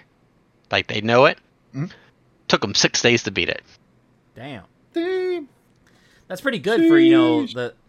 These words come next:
Speaker 3: the, s-, the sweat that you get from gamers these days, right? Like, they're really
Speaker 1: Yeah.
Speaker 3: gonna, took 'em six
Speaker 1: So,
Speaker 3: days
Speaker 1: like,
Speaker 3: to
Speaker 1: the
Speaker 3: figure that
Speaker 1: first, the
Speaker 3: shit out.
Speaker 1: first one came out, it took a couple hours.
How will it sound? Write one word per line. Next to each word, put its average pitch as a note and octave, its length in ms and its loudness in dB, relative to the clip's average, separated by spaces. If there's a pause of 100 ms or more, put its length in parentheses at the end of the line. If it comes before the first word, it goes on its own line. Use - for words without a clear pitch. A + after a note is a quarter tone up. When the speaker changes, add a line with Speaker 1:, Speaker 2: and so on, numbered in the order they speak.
(380)
Speaker 3:
the, G#2 80 -18
s-, - 220 -16 (240)
the A#2 100 -14
sweat G#2+ 440 -10
that F#2+ 80 -20
you G2 100 -14
get F#2+ 180 -16
from G2 120 -18
gamers F#2+ 400 -14
these F2+ 160 -20
days, F2 320 -20
right? F#2 180 -18
Like, F2+ 120 -18
they're G2 120 -14
really F2+ 160 -4
Speaker 1:
Yeah. G#2+ 200 4
Speaker 3:
gonna, F#2+ 140 -20 (520)
took D3 100 -14
'em G#2+ 60 -16
six - 180 -6
Speaker 1:
So, C#3+ 120 4
Speaker 3:
days - 20 6
Speaker 1:
like, C3+ 180 4
Speaker 3:
to - 60 -10
Speaker 1:
the C#3 100 2
Speaker 3:
figure - 60 -8
that - 40 -10 (140)
Speaker 1:
first, E3+ 140 -4
the D3 80 0
Speaker 3:
shit - 80 -2
out. F3 60 6
Speaker 1:
first F#3 180 2
one F#3 160 2
came D#3+ 260 2
out, C3+ 340 2
it A2+ 140 -4
took - 220 -6
a A#2 40 -10
couple A#2 300 -2
hours. A2 560 -4